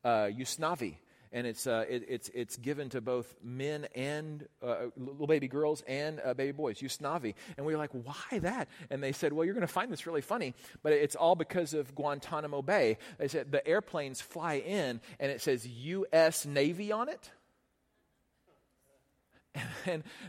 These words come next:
<laughs> they've taken that and named their children Yusnavi. <laughs> What does a name for a child mean, you know? It's,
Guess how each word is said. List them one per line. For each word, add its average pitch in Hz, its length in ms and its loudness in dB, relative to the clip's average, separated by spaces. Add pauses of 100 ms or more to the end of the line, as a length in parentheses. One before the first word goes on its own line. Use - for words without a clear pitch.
(100)
<laughs> 147 360 -2 (180)
they've 170 180 -2
taken 208 320 0
that 143 180 4
and 139 140 0
named 170 220 -2
their 185 120 4
children 113 520 -4 (160)
Yusnavi. 147 800 -6 (1800)
<laughs> - 300 -6 (1500)
What 311 140 8
does 370 100 12
a 392 120 8
name 294 380 8
for 277 120 10
a 262 60 10
child 247 480 12
mean, 247 340 8
you 180 100 4
know? 220 280 12 (200)
It's, 208 280 8